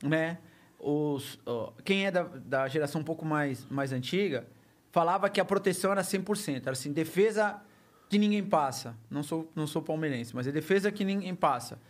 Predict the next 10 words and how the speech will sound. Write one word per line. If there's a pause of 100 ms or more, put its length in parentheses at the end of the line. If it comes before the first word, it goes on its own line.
(360)
E
aí,
quer
dizer
o
quê? (1120)
Isso,
esse
conceito
caiu,